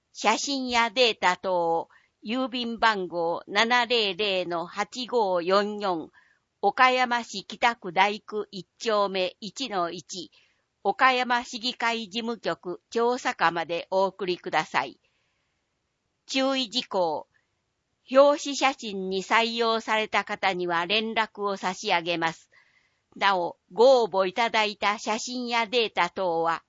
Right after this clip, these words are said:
返却しません。肖像権、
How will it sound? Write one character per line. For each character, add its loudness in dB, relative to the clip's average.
返 0
却 -4
し -10
ま 2
せ -4
ん。 -6
肖 2
像 0
権、 -4